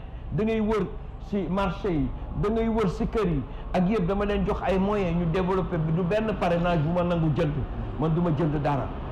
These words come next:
Mais dama fekk nit ñi ñu wër Sénégal. Ma yónnee leen partout. Ñu dem fa jël ay moyens. Ñiy jël ay Jakarta, ñiy jël ay oto.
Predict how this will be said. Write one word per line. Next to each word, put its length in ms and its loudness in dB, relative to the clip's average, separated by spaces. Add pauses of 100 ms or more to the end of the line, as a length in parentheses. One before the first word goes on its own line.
(180)
Mais 120 2
dama 240 2
fekk 340 -2
nit 80 2
ñi 140 2
ñu 260 2
wër 120 2
Sénégal. 500 0 (420)
Ma 100 2
yónnee 360 2
leen 200 2 (100)
partout. 440 0 (400)
Ñu 100 2
dem 240 2 (100)
fa 180 2 (400)
jël 200 2
ay 120 2
moyens. 440 2 (340)
Ñiy 280 2
jël 240 0
ay 200 -2 (500)
Jakarta, 520 -2 (340)
ñiy 180 2
jël 160 2
ay 160 2 (100)
oto. 300 0